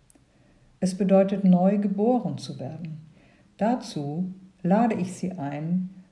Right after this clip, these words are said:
diese wunderbare Textstelle bei Johannes drei, eins bis fünfzehn nachzulesen, das Gespräch mit Nikodemus in Jerusalem.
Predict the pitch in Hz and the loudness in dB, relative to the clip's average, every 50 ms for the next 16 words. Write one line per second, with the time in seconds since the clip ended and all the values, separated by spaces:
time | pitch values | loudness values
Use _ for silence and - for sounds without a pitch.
0 | _ _ _ _ _ _ _ - 180 175 175 165 170 170 160 151 156 196 247 269 | _ _ _ _ _ _ _ -2 -2 0 0 0 -2 -2 -4 -4 -2 -2 0 2
1 | 277 269 214 185 180 170 170 185 180 - - 180 185 - - - - - 170 156 | 2 4 4 4 4 4 2 0 -4 -2 -2 -2 -2 -2 -4 -10 -8 -6 -4 -4
2 | 151 156 151 135 - - - 156 156 151 151 156 139 156 151 147 135 - - - | -2 -4 -6 -6 -8 -6 -6 -4 -4 -2 -4 -4 -4 -4 -6 -6 -8 -10 -12 -10
3 | - - 156 147 156 165 175 196 233 254 247 - - - - _ _ - 170 170 | -8 -6 -6 -4 -4 -2 -2 -2 -2 -4 -6 -8 -14 -20 -20 _ _ -8 -2 0
4 | 180 196 226 226 220 - - - - 156 - - - 214 247 277 262 - - - | 0 2 2 0 0 -2 -10 -8 -10 -10 -8 -4 -2 0 0 0 0 -4 -8 -6
5 | - 180 175 180 185 185 185 - - - - - 165 160 175 208 240 - - - | -4 -2 0 2 2 0 0 -2 -6 -14 -12 -8 -4 0 0 0 0 0 -4 -8
6 | - 196 180 180 175 180 180 180 180 185 185 185 - - - - - 185 - - | -4 0 2 2 2 2 2 2 2 2 2 2 0 -4 -10 -6 -4 -4 -4 -2
7 | 190 185 - - - - 180 175 175 190 220 247 262 - - - - - _ _ | -2 -4 -4 -4 -8 -6 -4 -2 0 0 0 -2 -4 -6 -10 -14 -20 -20 _ _
8 | _ _ _ _ _ - 185 185 185 185 202 196 196 196 180 - - 170 175 185 | _ _ _ _ _ 0 2 2 2 4 2 0 2 4 2 4 4 4 4 4
9 | 190 208 220 247 254 - - - - - - 208 214 220 226 190 165 139 127 151 | 4 4 4 2 2 -2 -4 -10 -8 0 2 4 4 4 4 2 0 -2 -4 -6
10 | 156 - - 147 143 139 151 | -8 -12 -12 -12 -12 -12 -14